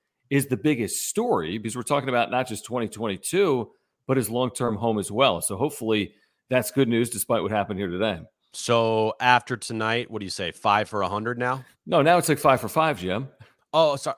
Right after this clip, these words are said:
Speaker 2: like five
Speaker 1: Yeah,
Speaker 2: for
Speaker 1: it's
Speaker 2: eighty?
Speaker 1: twenty, yeah, and
Speaker 2: Yeah.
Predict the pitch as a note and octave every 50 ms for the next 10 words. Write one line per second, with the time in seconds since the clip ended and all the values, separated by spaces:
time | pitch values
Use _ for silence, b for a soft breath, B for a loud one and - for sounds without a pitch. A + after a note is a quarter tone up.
0 | _ B2 A#2+ A2+ - - - A#2+ A#2 C#3+ B2+ G#2+ F2+ F2+ F#2 F2+ F#2+ G#2 D#3+ F3
1 | F3 - - - - _ - F#3 G#3+ G3+ F#3+ E3 C#3 A2+ G2+ G2 G2 - b b
2 | b b b b C#3+ A#2+ F2 E2+ F2